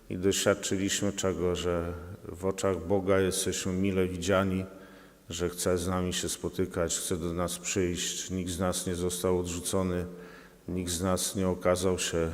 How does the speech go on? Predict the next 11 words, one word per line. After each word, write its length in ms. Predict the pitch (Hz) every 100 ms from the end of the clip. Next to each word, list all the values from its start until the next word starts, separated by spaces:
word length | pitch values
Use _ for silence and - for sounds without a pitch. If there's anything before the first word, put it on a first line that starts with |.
| 73 90
niezdatny, 840 | 85 82 90 90 92 - 85 85 82
żeby 300 | 95 90 87
spotkać 640 | 82 - 90 - 90 90 90
Jezusa. 460 | 82 87 - 85
Nikogo 460 | 85 85 95 85 92
z 120 | 87
nas 300 | 92 87 -
Jezus 280 | 85 85 82
stąd 360 | - 87 -
nie 100 | 90
wypędził, 680 | 85 87 92 90 87 85